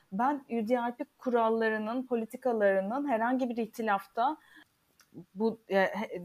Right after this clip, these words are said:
dikkate alınacağını ve bu it-, e, itilafın bu kurallar çerçevesinde çözüme kavuşturulacağını zaten kabul etmiş oluyorum. Dolayısıyla aslında bir tahkim şartını kabul etmiş oluyorum en baştan. Dolayısıyla com uzantılı alan adları bakımından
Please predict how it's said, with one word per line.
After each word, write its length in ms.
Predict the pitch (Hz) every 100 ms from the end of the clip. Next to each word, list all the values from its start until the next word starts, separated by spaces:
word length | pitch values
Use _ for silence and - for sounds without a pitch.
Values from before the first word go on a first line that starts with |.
| - 190
dikkate 360 | 208 233 247
alınacağını 880 | 247 226 208 185 190 175 175 214 320 - -
ve 160 | 240 220
bu 100 | 254
it-, 220 | 247 -
e, 220 | 214 180
itilafın 540 | 220 - 233 226 247 254
bu 80 | 254
kurallar 480 | 254 240 233 247
çerçevesinde 800 | 247 233 220 226 220 226 226 233
çözüme 320 | 233 226 240 240
kavuşturulacağını 800 | 233 214 - 233 226 247 285
zaten 300 | 262 240 277
kabul 300 | 294 254 254
etmiş 340 | 247 240 254 -
oluyorum. 460 | 233 175 208 277
Dolayısıyla 500 | 240 233 254 294 269
aslında 280 | 233 - 254
bir 40 | -
tahkim 400 | 233 214 262 262
şartını 440 | 247 214 196 185
kabul 260 | 196 175 170
etmiş 320 | 165 _ -
oluyorum 380 | 165 160 156 156
en 180 | 156
baştan. 440 | 151 156 - 156 156 - - - _
Dolayısıyla 460 | 202 240 240 262 254
com 200 | 262 254
uzantılı 480 | 247 240 233 - 247
alan 260 | 196 226 233
adları 420 | 220 214 226 233
bakımından 680 | 220 - 214 208 202 208